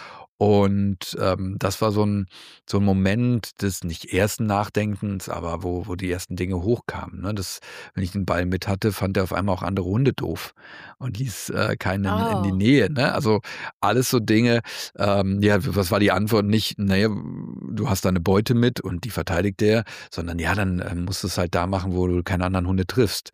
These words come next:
Speaker 2: Hm.
Speaker 1: Ah, okay, Einsamkeit geht
Speaker 2: Mhm.
Speaker 1: auch, äh, damit ich das weitermachen kann. Und, äh, ja, ähm, man hätte
Speaker 2: Boah.
Speaker 1: mit dem, äh, gleichzeitig bei den Ballbewegungen hinter dem Ball her hätte man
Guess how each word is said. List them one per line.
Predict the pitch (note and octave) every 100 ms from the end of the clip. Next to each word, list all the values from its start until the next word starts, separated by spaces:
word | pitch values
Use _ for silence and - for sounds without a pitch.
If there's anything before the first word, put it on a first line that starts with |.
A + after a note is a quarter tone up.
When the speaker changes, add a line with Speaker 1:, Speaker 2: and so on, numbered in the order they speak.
| -
Speaker 2:
Hm. | F#3 F3 D#3+ D3+
Speaker 1:
Ah, | F2 A2 A2
okay, | F#2 B2+ A2+ E2
Einsamkeit | - A#2 B2+ E2+ E2 - D#2 D#2+ - -
geht | G2 G3
Speaker 2:
Mhm. |
Speaker 1:
auch, | A#2 G2 F#2+ G2 - - - - -
äh, | - F#2+
damit | G2 E3+ G#2
ich | -
das | G#2+ -
weitermachen | G#2 A#2 A#2+ G2 F2 F2+
kann. | - F2 F2+ - - - - - -
Und, | A2+ A2 G#2 B2+
äh, | A2
ja, | A#2+ D3+ B2 A2 B2 - - A#2
ähm, | A#2 A2+
man | A2+
hätte | A2 D3
Speaker 2:
Boah. | D3
Speaker 1:
mit | B2
dem, | A#2+ B2 A#2+ G#2+
äh, | G#2 G#2 F2 - F2 - G2+ -
gleichzeitig | B2+ B2 C3+ D3+ C3
bei | A2+ A2+
den | A#2 A2+ G#2+
Ballbewegungen | - A#2+ C#3+ C3+ A#2+ C3 B2+ A2
hinter | B2 A#2+
dem | A2+
Ball | G#2 G#2+ A#2
her | G2+
hätte | G#2
man | E2+